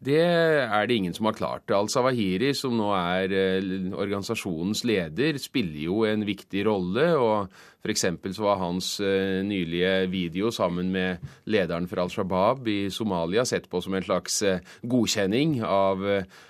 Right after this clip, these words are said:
Al-Shabaab. Al-Zawahiri har nok vært en mer sentral ideologisk leder på mange måter enn hva bin Laden noensinne var,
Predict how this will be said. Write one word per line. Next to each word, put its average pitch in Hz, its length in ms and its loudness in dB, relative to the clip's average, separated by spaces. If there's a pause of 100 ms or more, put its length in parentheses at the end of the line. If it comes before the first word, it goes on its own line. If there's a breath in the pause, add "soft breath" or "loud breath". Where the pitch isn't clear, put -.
Al-Shabaab. 110 720 2 (320 loud breath)
Al-Zawahiri 120 1300 2
har 120 140 0
nok 117 140 -2
vært 107 220 -2
en 120 160 2
mer 87 180 -2
sentral 120 500 2
ideologisk 107 680 0
leder 95 320 0
på 139 120 -4
mange 113 220 0
måter 120 440 0
enn 120 300 0
hva 98 400 2
bin 107 180 0
Laden 98 400 0
noensinne 107 500 -2
var, 147 340 2